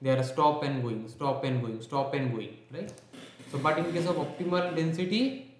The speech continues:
so it's not the highest density, it is somewhat intermediate density, at what density your flow is maximum,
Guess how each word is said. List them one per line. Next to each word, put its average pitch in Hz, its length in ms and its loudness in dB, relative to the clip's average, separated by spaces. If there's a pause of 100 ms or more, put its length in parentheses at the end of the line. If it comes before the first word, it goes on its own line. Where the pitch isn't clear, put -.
(640)
so - 120 -4
it's 165 480 0
not 170 420 2
the 190 80 4
highest 165 420 6
density, 185 760 0
it 160 100 -6
is 165 140 -4
somewhat 160 520 0
intermediate 165 580 4
density, 180 540 -2
at 165 320 0
what 160 220 2
density 190 400 0
your 170 360 0
flow 202 280 8
is 185 200 6
maximum, 117 440 -2